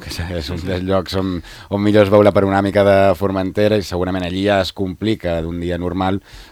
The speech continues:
Speaker 1: eh, suposo que aquest dia es complicarà més. També hi havia la carretera de Cala Saona.
Speaker 2: Evi-,
Speaker 1: No.
Speaker 2: evidentment, evidentment, perquè,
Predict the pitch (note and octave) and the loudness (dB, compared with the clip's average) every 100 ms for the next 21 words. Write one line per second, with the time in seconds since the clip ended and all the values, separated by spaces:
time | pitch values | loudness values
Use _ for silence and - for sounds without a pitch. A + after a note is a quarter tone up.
0 | _ - E2 E2 D#2 D2+ D2 D2+ C#2+ D#2+ | _ -10 -10 -8 -6 -6 -8 -8 -6 -6
1 | E2 - D2 D2+ D#2 E2+ F#2 - _ - | -6 -8 -10 -8 -6 -4 -6 -10 _ -20
2 | _ - F#2 F#2+ G2 F#2+ G2+ F#2+ D#2+ D#2 | _ -8 -2 2 4 4 4 2 0 -4
3 | D#2+ D#2+ D#2+ E2 D#2+ - F#2+ A#2 D3 D3+ | -4 -4 -2 -2 -4 0 2 4 2 -2
4 | _ - - - - A2 - A#2 A#2 A2+ | _ -20 -20 -20 -14 -8 -6 -4 -4 -4
5 | A2 G#2+ A2 A2+ A2+ A#2+ B2+ A#2 - A#2 | -6 -6 -6 -6 -6 -10 -10 -14 -12 -14